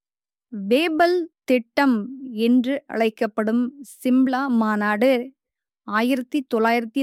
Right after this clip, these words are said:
நாற்பத்தி ஐந்து ஜூன் பதினாலில் சிம்லாவில் இந்தியாவின் வைஸ்ராயாக இருந்த வேபல் பிரபுவுக்கும் முக்கிய இந்திய அரசியல் தலைவர்களுக்கும் இடையே நடைபெற்ற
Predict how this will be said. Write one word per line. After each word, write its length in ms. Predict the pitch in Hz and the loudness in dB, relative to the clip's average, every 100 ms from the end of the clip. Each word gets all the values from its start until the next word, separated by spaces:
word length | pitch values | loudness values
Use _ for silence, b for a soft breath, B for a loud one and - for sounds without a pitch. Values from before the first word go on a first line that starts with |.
| 247 | 0
நாற்பத்தி 640 | 220 233 - 233 - 254 - _ 226 | 0 -2 -4 -6 -4 -8 -8 _ -2
ஐந்து 420 | 226 240 220 214 254 285 277 214 190 | 0 0 2 2 0 -4 -14 -12 -4
ஜூன் 360 | 247 294 330 320 - | 0 2 2 0 -6
பதினாலில் 800 | 233 214 254 240 220 214 220 220 240 - _ _ _ | -2 2 2 2 2 0 0 -2 -4 -16 _ _ _
சிம்லாவில் 880 | - - 269 294 269 220 196 214 220 226 - _ _ - | -10 0 4 4 4 0 0 0 0 -4 -12 _ _ -10
இந்தியாவின் 760 | 220 240 277 311 285 254 302 302 220 | 0 2 4 4 4 2 2 0 2
வைஸ்ராயாக 840 | 240 226 - 247 233 233 220 226 | 0 0 -2 0 2 0 0 -2
இருந்த 360 | 226 226 226 233 294 302 196 | -2 0 2 2 -2 -6 -4
வேபல் 420 | 220 269 277 302 285 _ | 0 2 2 0 0 _
பிரபுவுக்கும் 800 | 233 226 269 208 196 - 226 247 262 _ _ _ _ | -2 0 -2 -4 -6 0 2 2 2 _ _ _ _
முக்கிய 480 | 233 247 - 285 294 294 - | 2 2 0 -2 0 0 -2
இந்திய 560 | 240 240 233 269 285 - - | -2 -2 0 0 0 -2 -6
அரசியல் 580 | 226 233 - 269 277 254 | -4 -4 -4 -2 -2 -2
தலைவர்களுக்கும் 960 | 220 220 285 269 233 233 220 - 262 262 269 _ _ _ | -4 -2 -2 -2 0 -2 -2 -2 -2 -2 -8 _ _ _
இடையே 480 | 214 233 247 240 262 302 | -8 -4 -2 0 0 2
நடைபெற்ற 680 | 240 226 240 240 202 - | 2 0 0 -2 -4 -8